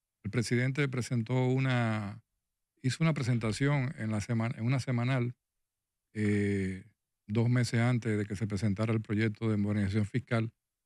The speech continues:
de hacia dónde iba el gobierno en el dos, hacia el dos mil treinta y seis, de un país hacia conseguir el,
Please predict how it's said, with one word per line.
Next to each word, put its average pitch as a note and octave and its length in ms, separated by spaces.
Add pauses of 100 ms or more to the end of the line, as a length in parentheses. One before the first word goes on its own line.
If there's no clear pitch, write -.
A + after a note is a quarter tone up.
(180)
de A#2 120
hacia A#2 180
dónde D3 320
iba D3 160
el C#3 80
gobierno C3 540
en A#2 80
el A2+ 100
dos, G#2+ 120 (160)
hacia A#2 240
el G#2+ 60
dos G#2 120
mil B2+ 120
treinta C3 300
y A#2 60
seis, A#2+ 400 (640)
de A2 100
un B2 160
país A#2+ 540 (100)
hacia G#2+ 880 (260)
conseguir A2+ 420
el, A2 380